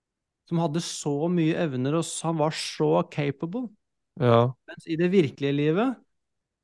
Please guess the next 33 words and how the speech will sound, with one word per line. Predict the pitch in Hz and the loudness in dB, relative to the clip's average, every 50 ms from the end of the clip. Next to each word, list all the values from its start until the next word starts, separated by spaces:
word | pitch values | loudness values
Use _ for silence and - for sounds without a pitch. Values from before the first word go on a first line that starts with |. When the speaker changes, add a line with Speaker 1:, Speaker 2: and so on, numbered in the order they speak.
| _ _ | _ _
Speaker 1:
så | _ - - - - - 185 | _ -20 -20 -16 -6 -6 -4
fikk | - - 175 - | 0 0 0 2
han | 165 165 156 | 2 2 4
til | - 170 180 | 4 4 6
mindre | 175 160 143 139 139 135 165 185 | 6 6 6 6 6 6 6 6
og | 185 | 6
mindre, | 170 156 151 160 190 233 220 | 6 4 4 2 0 -2 -2
så | 180 180 | -2 0
han | 180 | 2
gikk | 180 175 170 190 | 2 2 4 4
jo | 190 | 4
mer | 185 170 147 127 123 127 151 | 6 6 4 4 4 2 2
og | 180 175 | 2 2
mer | 160 160 160 | 2 2 2
inn | 156 139 139 | 2 0 2
i | 165 170 | 0 0
spillverdenen. | - - 147 135 127 127 139 139 143 151 175 208 254 254 196 - - _ _ _ _ _ _ _ _ _ _ _ - | 0 0 0 0 0 2 2 2 4 4 2 2 2 2 0 0 -2 _ _ _ _ _ _ _ _ _ _ _ -2
Speaker 2:
Ja. | - 120 120 120 127 - - | 2 4 4 4 4 2 -4
Speaker 1:
Og | - - | -10 -12
så | - - | -12 -14
sa | - - 165 170 | -6 -4 -2 -2
han, | 185 180 _ _ _ _ _ _ _ _ _ _ _ _ _ _ _ _ - | -2 -6 _ _ _ _ _ _ _ _ _ _ _ _ _ _ _ _ -10
«Åh, | - 151 - - - - - - - _ _ _ _ _ - | -8 -8 -8 -8 -12 -14 -16 -18 -20 _ _ _ _ _ -8
det | 170 160 | -4 -2
er | 170 | 2
mye | 185 175 160 160 | 2 4 4 4
lettere | 175 180 180 - - _ _ - 113 113 117 143 165 180 | 4 4 2 0 -2 _ _ -2 -2 0 2 2 2 2
i», | 185 185 180 180 180 180 175 180 - - | 2 2 2 2 2 2 2 0 -2 -2
altså | - - - | -4 -6 -6
for | - - 185 | 0 2 4
han, | 175 185 | 4 6
det | 165 202 165 | 4 4 6
var | 143 143 170 | 6 6 6